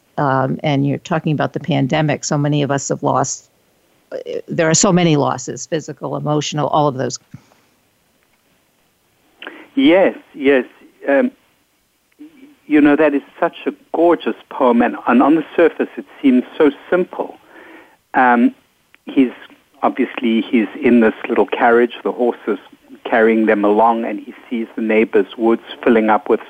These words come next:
Speaker 2: snow, and he's almost drawn into staying there, staying there, staying there. And why does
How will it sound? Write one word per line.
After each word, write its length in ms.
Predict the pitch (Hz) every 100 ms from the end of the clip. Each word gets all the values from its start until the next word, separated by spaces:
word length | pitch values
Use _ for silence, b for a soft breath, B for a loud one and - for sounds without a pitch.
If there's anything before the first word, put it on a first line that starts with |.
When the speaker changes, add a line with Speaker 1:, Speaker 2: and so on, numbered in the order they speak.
| -
Speaker 2:
snow, 400 | 117 104 104 - b b b b b b _ _
and 480 | 135 127 123 120 120 - _ _ _ _ _ _ -
he's 260 | - 151 -
almost 420 | 170 185 165 139 - -
drawn 440 | 131 147 165 110 104
into 340 | 104 104 - - _
staying 400 | 143 135 123 120
there, 260 | 113 107 -
staying 380 | - 127 123 113
there, 180 | 107 107 -
staying 380 | - 123 117 110
there. 300 | 107 101 104 B B B B B B -
And 480 | 123 117 120 117 - _ _ _ _ _ _ _ _ _ _ _
why 460 | - 131 135 147 160
does 220 | 147 131